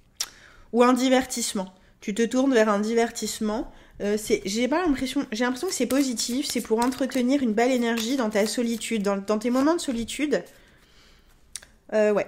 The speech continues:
c'est ça. Trois d'épée. C'est, c'est lié à ta guérison, au fait de te vivre et de te laisser vivre, en fait. De vivre et de laisser vivre aussi autour de toi. Il y a quelque chose comme ça. Et puis, il y a une personne qui t'arrive.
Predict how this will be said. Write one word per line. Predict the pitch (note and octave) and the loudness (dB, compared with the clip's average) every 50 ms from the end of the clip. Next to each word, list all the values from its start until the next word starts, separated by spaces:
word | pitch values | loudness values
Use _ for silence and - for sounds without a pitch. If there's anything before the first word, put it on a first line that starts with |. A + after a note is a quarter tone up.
| - - | -6 -10
c'est | - - A#3 | -8 -6 -6
ça. | G#3+ - E3+ - - - - - _ _ _ _ _ _ _ - _ _ - - - | -4 -4 -6 -8 -10 -16 -20 -20 _ _ _ _ _ _ _ -20 _ _ -18 -16 -8
Trois | - - A#3 A3 | 0 2 4 4
d'épée. | G#3+ A3 G#3+ G#3 F#3+ - - - - - - - - | 4 2 0 -2 -4 -4 -8 -12 -16 -20 -20 -20 -16
C'est, | - - - C4 B3+ - - | -10 -2 0 2 2 2 0
c'est | - - - - C4+ B3+ B3+ B3+ | -4 -6 -4 -2 0 2 2 2
lié | B3 A#3+ C#4 F#4 G4 D4+ | 2 2 4 4 6 6
à | A#3 G#3+ | 6 6
ta | G#3+ A#3+ G#3 G#3 | 6 4 2 2
guérison, | G3+ B3 C4 C4 C4 B3 A#3 A#3 A#3 A3 - | 2 2 0 2 2 0 0 0 -2 -2 2
au | F#3+ G#3+ G#3+ | 2 2 4
fait | - D4+ E4 | 4 4 4
de | C#4+ B3 A3+ | 4 2 0
te | - G#3+ | 0 0
vivre | G#3+ G#3+ G#3 B3 D#4 C4 | 0 0 2 0 2 2
et | B3 A3 | 2 0
de | - G#3 | 0 0
te | G3 - | 0 0
laisser | G#3 G3+ A#3 B3+ B3+ - A#3+ A#3 | 0 0 0 0 -2 -2 -2 -2
vivre, | G3+ A3 A3+ A3 G3 E3+ | -2 -2 -4 -4 -4 -4
en | E3+ F3 | -8 -8
fait. | - E3+ D3 D#3 - - - - - - - - - - - - - - _ _ _ _ _ _ _ _ _ _ _ _ _ _ _ _ _ _ _ _ _ _ _ _ _ _ _ _ _ _ _ - - - _ _ - | -6 -6 -6 -6 -8 -12 -16 -16 -18 -20 -20 -20 -20 -20 -20 -20 -20 -20 _ _ _ _ _ _ _ _ _ _ _ _ _ _ _ _ _ _ _ _ _ _ _ _ _ _ _ _ _ _ _ -20 -20 -20 _ _ -4
De | F#3+ G#3+ A#3 | 0 0 2
vivre | A#3 A3+ A#3 C#4+ E4 D4+ C4+ | 2 2 4 4 4 6 4
et | B3+ | 4
de | G#3+ G#3+ | 4 6
laisser | A3 A3+ A#3+ B3+ B3+ - B3+ A#3+ | 6 6 6 4 2 0 -2 -2
vivre | A3+ G#3+ A3+ A#3+ A3 F#3+ | -2 -2 -2 -2 -2 -2
aussi | F#3+ F#3+ F#3+ - - | -2 -4 -4 -4 -4
autour | F#3 F#3 F#3 - F#3 F#3+ F3+ | -2 -4 -4 -6 -10 -8 -6
de | F3+ F3 | -6 -6
toi. | F3 - E3 D3+ - - - - - - | -4 -6 -6 -8 -8 -12 -18 -20 -12 -4
Il | - G3 | -2 0
y | |
a | |
quelque | G3+ B3 B3+ B3+ C4+ | 2 2 2 0 0
chose | C4 D4 D4+ C#4+ | 0 0 0 0
comme | - A#3 G#3+ G#3 | 2 0 0 0
ça. | G3+ - F3+ - - - - - - - - - | 0 -2 -4 -6 -8 -14 -20 -20 -20 -18 -2 0
Et | G3+ A3 A3 | 2 2 2
puis, | A3 - - - D4+ E4 F4 E4 - | 0 -4 -4 0 4 4 4 4 4
il | G#3 | 4
y | G#3+ A3 | 4 4
a | G#3+ | 6
une | A3 A3+ | 6 4
personne | A3 A#3+ B3 B3 - D#4+ D4 D4 | 2 2 2 2 2 2 0 0
qui | - - A3 | 0 -4 -4
t'arrive. | - B3 A#3+ B3 A#3 B3+ B3+ D4 D#4+ C#4+ A3 F#3 F3 | -2 0 0 0 0 0 2 2 2 2 0 -2 -4